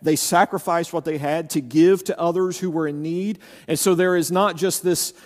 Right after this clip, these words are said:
material level of fellowship, but there's also this relational level in which they worship together and engage in spiritual activity together.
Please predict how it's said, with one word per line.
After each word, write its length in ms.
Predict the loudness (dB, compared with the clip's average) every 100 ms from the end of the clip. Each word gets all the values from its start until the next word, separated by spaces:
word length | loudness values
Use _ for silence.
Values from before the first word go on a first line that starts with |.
| _ -8
material 640 | -6 -2 4 6 6 4
level 400 | 4 4 4 2
of 200 | 2 0
fellowship, 800 | -4 -16 -2 0 2 -2 -2 -2
but 140 | -4 -4
there's 180 | -2 2
also 420 | 0 0 -2 -2
this 220 | -4 -4
relational 640 | -2 0 0 0 -4 -2 0
level 560 | -2 -2 -4 -4 -10 _ _ _ _ _ _ _ _ _ _
in 100 | -8
which 160 | -6 -2
they 340 | 0 2 -2 -10 _ _
worship 540 | -6 0 0 0 -6 -6
together 560 | -4 -2 -2 -4 -6
and 240 | -8 -12 -18 _ _ _ _ _ _ _ _ _ _ _ _ _
engage 480 | -10 0 2 2 0
in 60 | -8
spiritual 440 | -4 -4 -2 -4
activity 680 | -6 -6 -6 -4 -6 -8 -14 _ _
together. 600 | -14 -10 -10 -10 -14 -16